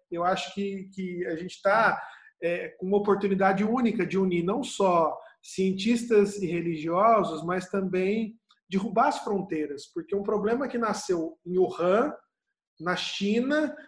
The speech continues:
numa província quietinha que ninguém nunca nem tinha ouvido falar, tá afle-, tá afetando a gente aqui, a dona Mariazinha não pode fazer feira,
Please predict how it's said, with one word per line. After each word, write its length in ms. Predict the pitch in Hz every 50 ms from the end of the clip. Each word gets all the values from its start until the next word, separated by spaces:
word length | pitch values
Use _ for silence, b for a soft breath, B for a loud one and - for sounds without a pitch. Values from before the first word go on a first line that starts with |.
| B B
numa 180 | 185 185 202 196
província 800 | 196 202 196 185 170 180 208 240 262 302 311 - - - 302 285
quietinha 640 | - 254 233 233 240 240 - - 277 302 302 294
que 140 | - - 254
ninguém 300 | 254 254 240 247 254 254
nunca 280 | 285 330 339 330 370
nem 160 | 349 370 392 403
tinha 180 | - 370 381
ouvido 260 | 381 359 349 339 - - -
falar, 480 | 330 320 320 320 320 330 339 349 330 B B B B B B B _
tá 120 | 208 226 208
afle-, 380 | 214 - - 240 233 233 233
tá 100 | - 220 220
afetando 880 | 220 - 226 220 - - 220 220 233 254 277 285 277 294 294 294 294 -
a 140 | 233 226 202
gente 320 | 175 208 226 233 208 226
aqui, 580 | 202 202 - - 190 190 214 233 254 269 254 - B B B B B -
a 40 | 175
dona 220 | 175 190 190 196
Mariazinha 640 | 190 190 190 190 196 190 185 - 180 190 233 262 262
não 140 | 247 240 202
pode 240 | 208 208 202 202
fazer 260 | - 190 175 175 175 156
feira, 760 | - _ _ 170 175 185 202 220 240 240 247 254 240 240